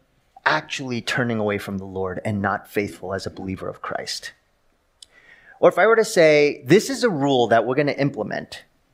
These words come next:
Every Sunday, you have to come a half hour early because now, here's the challenges. We want people to come early. Why? So that they have enough seats, so that they can open it up for other people.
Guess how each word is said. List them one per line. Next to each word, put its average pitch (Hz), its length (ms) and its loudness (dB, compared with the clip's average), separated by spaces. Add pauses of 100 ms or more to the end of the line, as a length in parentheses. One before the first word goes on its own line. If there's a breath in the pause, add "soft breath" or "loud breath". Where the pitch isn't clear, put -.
(200)
Every 175 220 4
Sunday, 170 440 2
you 135 200 0
have 185 240 -2
to 170 80 -6
come 123 420 2
a 123 160 0
half 208 440 2
hour 185 260 6
early 120 240 2
because 160 540 0 (600 soft breath)
now, 120 100 4
here's 135 280 0
the - 80 -14
challenges. 104 760 -2
We 104 140 -6
want 104 220 2
people 131 200 -4
to 113 80 -4
come 147 240 -2
early. 117 240 -4
Why? 104 400 -2 (160)
So - 140 -8
that 101 320 -2
they 95 80 -2
have 104 160 0
enough 123 180 -2
seats, - 500 -6
so - 80 -8
that - 140 -4
they 110 100 0
can 117 380 -6 (560 soft breath)
open 110 240 -2
it 131 60 4
up 139 120 2
for 165 60 2
other 170 160 4
people. - 420 -12